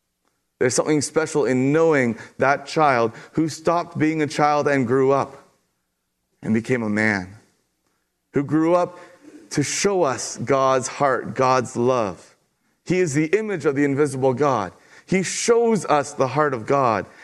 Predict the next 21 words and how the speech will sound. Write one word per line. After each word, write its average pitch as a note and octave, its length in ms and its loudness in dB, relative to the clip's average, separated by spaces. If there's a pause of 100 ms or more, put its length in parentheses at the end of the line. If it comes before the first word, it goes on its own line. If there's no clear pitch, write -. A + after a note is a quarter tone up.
(100)
And C#3 180 0
that, C#3 320 0
my A#2 180 -2
friends, A2 400 -2
is A#2 140 0
again G#2+ 400 -2 (280)
incredible. A2 760 -2 (2000)
Second E3 340 -2
Corinthians D3 520 0
five C#3 500 2 (300)
eighteen C#3+ 320 0
to A2 80 -6
twenty-one G#2 400 -2
says G2+ 180 -6
this, F#2+ 260 -4 (840)
"All A3+ 260 4
of F#3+ 100 2
this E3+ 200 2
is D#3+ 100 -4
from D3+ 220 2
God, A#2 320 -2